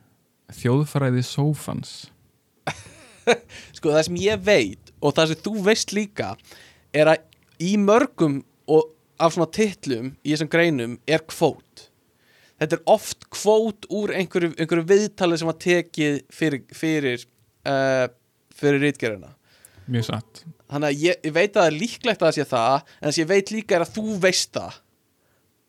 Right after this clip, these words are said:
Speaker 2: og að þú gæti verið að nýta þér það. Eh, þannig að við erum að tala um
Speaker 1: No comment.
Speaker 2: sófana eða við erum að tala um útilegur.
Speaker 1: Mhm.
Speaker 2: Eh, og hérna, eh,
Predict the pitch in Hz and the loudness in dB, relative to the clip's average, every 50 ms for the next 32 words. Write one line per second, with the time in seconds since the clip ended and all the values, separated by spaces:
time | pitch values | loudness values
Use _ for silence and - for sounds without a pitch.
0 | _ _ _ _ _ _ _ - 147 147 151 151 - 180 160 - 185 180 170 170 | _ _ _ _ _ _ _ 0 2 2 2 2 0 -2 2 2 4 4 4 2
1 | 170 160 160 165 185 214 208 - - 117 107 101 - - - - _ _ _ _ | 2 4 4 2 2 0 -2 -4 -6 -8 -10 -10 -12 -16 -20 -20 _ _ _ _
2 | _ _ _ _ _ _ _ _ _ _ _ _ _ - - _ 156 147 139 143 | _ _ _ _ _ _ _ _ _ _ _ _ _ -18 -10 _ -2 0 2 2
3 | 147 147 147 139 - - - - - - - - _ _ - 151 147 151 165 165 | 2 2 0 -2 -6 -14 -18 -20 -20 -20 -20 -20 _ _ -2 -2 2 2 2 2
4 | 170 170 165 175 165 156 - - - 175 190 202 220 - - 214 220 214 214 208 | 2 0 -2 -2 -4 -2 -2 0 4 6 6 6 6 4 4 4 4 4 4 2
5 | 208 220 220 - - - _ - 151 156 156 160 165 175 175 165 - 175 175 - | 2 2 0 -4 -10 -20 _ 0 4 4 4 4 4 2 0 -2 -4 -6 -6 -4
6 | - 180 202 196 - - 131 117 104 101 - - - - _ _ _ _ - - | -2 -2 -2 -2 -2 -4 -4 -4 -6 -8 -12 -16 -20 -20 _ _ _ _ -20 -20
7 | _ _ - 123 113 127 151 151 156 156 151 151 - - _ 139 147 151 156 156 | _ _ -2 0 2 4 4 6 6 6 6 4 2 0 _ 0 2 4 4 4
8 | 156 165 - - 151 151 147 147 147 - _ _ _ - - 78 73 64 67 64 | 2 -2 -4 -2 0 2 2 2 0 -2 _ _ _ -16 -14 -12 -10 -10 -10 -10
9 | 50 - 57 - - - | -10 -10 -10 -12 -12 -14